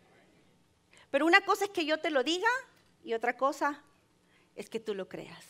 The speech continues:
Porque muchas veces nosotros no tenemos este concepto acerca de Dios.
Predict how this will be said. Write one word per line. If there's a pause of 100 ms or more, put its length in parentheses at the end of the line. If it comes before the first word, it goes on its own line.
(800)
Porque
muchas
veces
nosotros
no
tenemos
este
concepto
acerca
de
Dios.